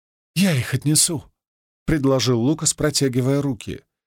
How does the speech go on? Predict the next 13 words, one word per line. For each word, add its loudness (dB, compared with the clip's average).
"Я 2
все 0
равно 2
иду 0
на -2
тридцать -2
четвертый". -4
Марш 0
повертел 0
коробку. -4
Бедный 0
помощник 0
шерифа -2